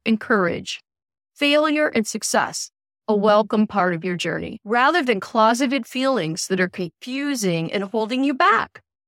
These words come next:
We don't need that stuff, especially in times of hardcore reinvention and certainly in times of bold and soft reinvention of your life. At this point of the video, you might be wondering, what are the first steps you can take to figure out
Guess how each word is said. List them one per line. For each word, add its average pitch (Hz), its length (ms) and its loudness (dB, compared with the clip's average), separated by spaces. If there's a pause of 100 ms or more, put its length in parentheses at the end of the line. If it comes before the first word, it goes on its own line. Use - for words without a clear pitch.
(120)
We 427 60 0
don't 381 140 2
need 185 180 -2
that 156 220 0
stuff, - 400 -2 (640)
especially 214 680 0 (120)
in 202 140 4
times 185 400 2
of 175 100 -10
hardcore 302 540 2
reinvention 175 800 0 (240)
and 160 140 0 (100)
certainly 269 420 2
in 180 120 0
times 170 440 -2
of 156 200 -10
bold 247 320 4
and 254 120 4
soft 302 340 4
reinvention 180 600 0
of 165 100 -6
your 170 140 0
life. 156 300 4 (240)
At 269 180 -4
this 370 220 2
point 339 300 2
of 302 60 2
the 269 60 -2
video, 208 720 2
you 254 140 2
might 269 240 4
be 262 80 -2
wondering, 220 600 2 (200)
what 180 380 2
are 359 100 4
the 320 100 -2
first 277 360 2
steps 220 420 0
you 208 80 -4
can 214 160 -2
take 156 320 -6
to - 100 -20 (120)
figure 233 320 2
out 156 380 2